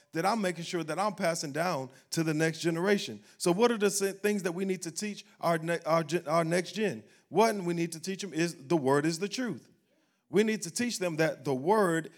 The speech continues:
is the truth. All truth comes from God. And before we can begin, we need to lay, we need to lay a foundation that the truth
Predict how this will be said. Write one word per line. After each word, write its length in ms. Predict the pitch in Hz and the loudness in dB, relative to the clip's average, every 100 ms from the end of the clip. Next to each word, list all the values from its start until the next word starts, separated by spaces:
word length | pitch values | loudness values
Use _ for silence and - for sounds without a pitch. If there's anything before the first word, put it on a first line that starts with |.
| _ - | _ 4
is 440 | 175 185 180 - | 6 6 0 -8
the 120 | 147 | -8
truth. 400 | 160 202 135 - - _ | -4 -2 -2 -4 -16 _
All 260 | 170 226 | 2 2
truth 360 | 240 - 226 - | 2 -2 -4 -4
comes 300 | 202 202 196 | -2 -2 -4
from 120 | 175 | -8
God. 400 | 143 143 110 101 - _ _ _ - | -2 0 0 -6 -12 _ _ _ -6
And 140 | 151 | -2
before 380 | 151 151 214 226 | -2 2 2 2
we 120 | 220 | -2
can 180 | 214 165 | -2 -2
begin, 420 | 151 156 180 143 | 0 0 -2 0
we 100 | 156 | 0
need 220 | 208 214 | 0 0
to 100 | 175 | -2
lay, 300 | 147 165 180 175 | -2 0 0 -2
we 160 | 156 190 | -2 0
need 180 | 202 190 | 0 -2
to 80 | |
lay 220 | 151 170 139 | -2 -2 -2
a 100 | 131 | -2
foundation 760 | 165 156 123 175 190 - 131 127 - - | -2 -2 2 2 2 -2 -6 -10 -20 0
that 180 | 143 139 | 0 2
the 140 | 117 | -4
truth 500 | - 226 254 170 156 | -2 2 4 2 -2